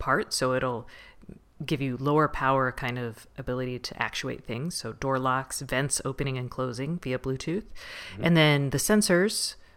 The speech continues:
Speaker 1: uh, you know, d-, thermostats, anything that senses, right?
Speaker 2: Oh, I wanna see some presence involved here so I can open vents when I'm in the room.
Speaker 1: Exactly. That's where we're
Speaker 2: Mm.
Speaker 1: gonna, that's where this is gonna happen. And it's gonna do it all at an even lower power, basically.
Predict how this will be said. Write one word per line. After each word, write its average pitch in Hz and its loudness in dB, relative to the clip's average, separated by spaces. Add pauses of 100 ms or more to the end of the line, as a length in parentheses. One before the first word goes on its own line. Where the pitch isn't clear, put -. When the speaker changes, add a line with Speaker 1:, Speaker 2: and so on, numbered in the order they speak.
Speaker 1:
uh, 104 -6 (320)
you 160 -2
know, - -8 (560)
d-, - -12 (340)
thermostats, 127 2
anything 139 0
that - -8
senses, - -10 (220)
right? 139 0
Speaker 2:
Oh, 120 -2
I 120 2
wanna 127 6
see 127 0
some 120 -2
presence 120 4
involved 110 6
here 104 4
so 101 -2
I 95 0
can 104 0
open 104 2
vents 107 8
when 101 8
I'm 95 6
in 98 6
the 95 4
room. 95 6 (220)
Speaker 1:
Exactly. 156 10
That's 139 6
where 208 8
we're 226 8
Speaker 2:
Mm. 214 10
Speaker 1:
gonna, 185 8
that's 175 4
where 220 8
this 202 4
is 190 -6
gonna 175 4
happen. 156 6
And 113 -2
it's - -6
gonna 151 2
do 156 4
it 151 6
all 165 10
at 180 4
an 147 -4
even 151 0
lower 135 4
power, - 0
basically. - -8